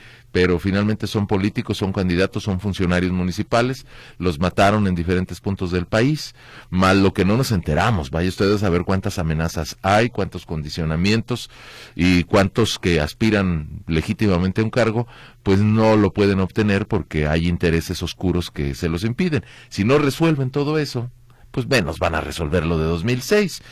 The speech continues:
Entonces nada más nos quedamos con, con las ofensas y las sospechas. Y para cerrar este ciclo, porque si se fija empecé con la conferencia de Xóchitl, con las filtraciones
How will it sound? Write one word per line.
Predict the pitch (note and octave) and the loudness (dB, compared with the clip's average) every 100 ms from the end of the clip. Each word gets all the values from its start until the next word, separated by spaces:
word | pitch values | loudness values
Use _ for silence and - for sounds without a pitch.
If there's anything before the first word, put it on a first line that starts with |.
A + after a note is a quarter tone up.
| - - | -20 -6
Entonces | G2+ A2 A2 | 0 0 2
nada | A2 A2 G#2+ | 2 4 4
más | G#2+ | 2
nos | G#2+ G#2+ | 2 0
quedamos | - F#2 F#2+ G2+ | 2 2 2 0
con, | - F2 D2+ C#2+ - - - - | 0 -2 0 -4 -10 -18 -20 -2
con | F2 F2 | 0 2
las | E2+ | 0
ofensas | F2 G2 G#2 F#2 | -2 -2 0 -2
y | |
las | D#2+ D2 | -2 -4
sospechas. | D2+ - E2+ E2 - | -6 -4 -2 -4 -4
Y | - D3 | -2 -2
para | - - E3+ F3 E3+ | -2 2 4 4 0
cerrar | D#3 - C3+ A2+ A#2 - - - - | -2 0 2 2 -2 -16 -20 -20 -14
este | - D#2 G2 | -10 -6 -4
ciclo, | F#2 B2+ G2 G#2+ A2 - - | 0 -2 0 -2 -2 -8 -20
porque | - C#2+ - | -14 -12 -10
si | E2+ | -6
se | F2+ | -4
fija | F2+ G2+ | -2 0
empecé | F#2 F2+ - F#2+ G2+ - - - | 0 0 0 0 0 -4 -20 -12
con | - D#2 | -4 -2
la | D#2 | 0
conferencia | F2 E2 F#2 F2 F#2+ | 0 0 0 0 0
de | D#2+ | -2
Xóchitl, | D#2+ A#2 A2 A2+ A2 | 0 0 0 -2 -2
con | - D#2+ D2 | -4 -2 -2
las | C#2+ - - | -2 -6 -10
filtraciones | - D#2 C2 D#2+ G2 F2+ F#2 - | -6 -4 -4 -4 -2 0 -2 -6